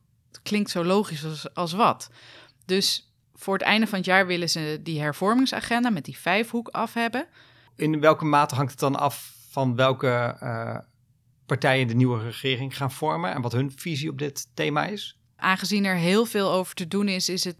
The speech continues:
Speaker 1: is het denk ik een portefeuille die, eh, mensen graag willen, maar ook niet graag willen.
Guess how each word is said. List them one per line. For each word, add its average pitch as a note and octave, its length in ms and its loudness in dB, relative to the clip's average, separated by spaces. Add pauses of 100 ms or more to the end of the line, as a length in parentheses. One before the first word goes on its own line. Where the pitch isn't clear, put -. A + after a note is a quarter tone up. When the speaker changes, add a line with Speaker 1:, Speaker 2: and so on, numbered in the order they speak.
Speaker 1:
is - 380 -4
het E3 100 -4
denk F#3+ 200 0
ik - 220 -8
een - 120 -8
portefeuille E3+ 580 0
die, D#3 340 -6
eh, C#3+ 380 -8 (440)
mensen D#3+ 420 -4
graag G3+ 320 2
willen, G#3+ 260 2
maar F#3 140 2
ook F3 140 0
niet E3 200 0
graag B2 300 -8
willen. C3 340 -10